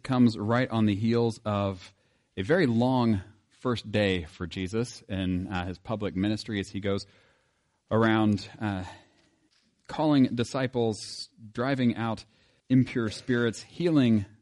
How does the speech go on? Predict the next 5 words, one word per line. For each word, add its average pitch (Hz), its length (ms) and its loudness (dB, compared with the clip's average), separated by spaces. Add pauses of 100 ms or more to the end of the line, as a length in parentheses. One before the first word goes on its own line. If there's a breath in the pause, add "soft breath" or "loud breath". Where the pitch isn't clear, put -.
(220)
people, 117 400 0
including 107 680 0
Simon's 110 400 -4
own 98 220 -2
mother-in-law, 98 600 -2